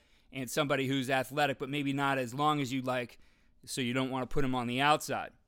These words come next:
So in this scenario, having that bigger guy to double team or down block becomes a more viable option. That's where a decision to run pin and pull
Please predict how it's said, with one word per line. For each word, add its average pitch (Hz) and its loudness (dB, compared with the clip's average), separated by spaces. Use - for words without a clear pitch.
So 160 -2
in 180 -2
this 190 -4
scenario, 160 2
having 151 -2
that 143 -2
bigger 143 0
guy 117 -6
to 123 -10
double 147 -2
team 143 -2
or 123 -4
down 147 2
block 123 -2
becomes 151 -2
a 135 -2
more 131 0
viable 127 2
option. 135 0
That's 131 -4
where 160 4
a 143 0
decision 151 2
to 131 -2
run 131 -4
pin 160 8
and 127 2
pull 139 4